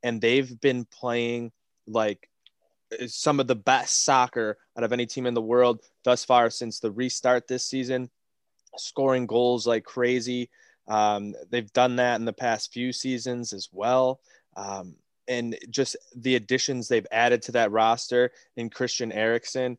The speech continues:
have been, e-, e-, huge for them. And that's a guy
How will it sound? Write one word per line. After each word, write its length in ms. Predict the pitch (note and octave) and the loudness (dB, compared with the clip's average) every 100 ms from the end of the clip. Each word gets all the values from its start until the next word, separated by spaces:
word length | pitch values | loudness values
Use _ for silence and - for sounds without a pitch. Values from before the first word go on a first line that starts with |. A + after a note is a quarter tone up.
| _ _ | _ _
have 300 | - B2+ A2 - | -4 -2 -2 2
been, 480 | A#2+ A#2 A2+ A2 - - | 2 2 -2 -8 -10 -14
e-, 140 | A#2 _ _ | -14 _ _
e-, 280 | G2 F2+ - - - | -20 -20 -20 -20 -4
huge 320 | E3 D3+ C#3 | 0 0 0
for 120 | - | -6
them. 280 | A#2 A2 G#2+ | -2 0 -2
And 160 | G#2+ A2 | -2 0
that's 200 | B2 - | 0 -2
a 40 | |
guy 400 | A2+ A#2+ A#2+ A2+ | 2 4 6 4